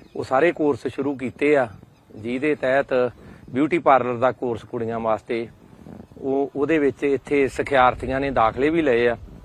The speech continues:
ਤੇ ਕੋਸ਼ਿਸ਼ ਇਹੋ ਆ ਵੀ ਜੇ ਕੋਈ ਜੇਲ੍ਹ ਦੇ ਵਿੱਚ ਆਉਂਦਾ ਆ, ਤੇ ਉਹ ਇੱਥੋਂ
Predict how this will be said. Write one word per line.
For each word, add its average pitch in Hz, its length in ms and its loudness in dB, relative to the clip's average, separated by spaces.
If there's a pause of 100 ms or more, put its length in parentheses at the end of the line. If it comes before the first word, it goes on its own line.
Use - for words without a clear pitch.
(240)
ਤੇ 135 80 -6
ਕੋਸ਼ਿਸ਼ 151 380 0
ਇਹੋ 175 220 4
ਆ 175 100 8
ਵੀ 170 140 -2
ਜੇ 151 180 0
ਕੋਈ 156 400 2 (460)
ਜੇਲ੍ਹ 135 280 2
ਦੇ 165 120 4
ਵਿੱਚ 143 220 0
ਆਉਂਦਾ 127 400 4
ਆ, 113 60 -2 (600)
ਤੇ - 180 -6
ਉਹ 180 240 6
ਇੱਥੋਂ 170 580 0